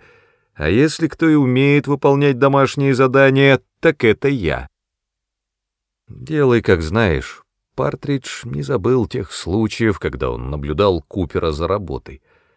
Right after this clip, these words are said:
Будешь отвечать за расследование. Дадим тебе двух помощников. Эти двое,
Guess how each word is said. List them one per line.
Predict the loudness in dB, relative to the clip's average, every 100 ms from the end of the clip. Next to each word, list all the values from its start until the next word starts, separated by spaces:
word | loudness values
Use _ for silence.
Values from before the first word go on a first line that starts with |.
| _ _ _ _ _ _ -8
Будешь | -4 -2 -2
отвечать | -2 -2 0 0
за | 2 0
расследование. | 0 -4 -2 -2 -2 -6 -10 -14 -20 _
Дадим | -6 -2 0 -2
тебе | 0 -2
двух | -2 -4 -2
помощников. | -2 0 -4 -8 -16 -18 _ _ _ _ _ _ _ _ _ _ _ _
Эти | -10 -8
двое, | -6 -6 -4 0 4 4 4 2 -4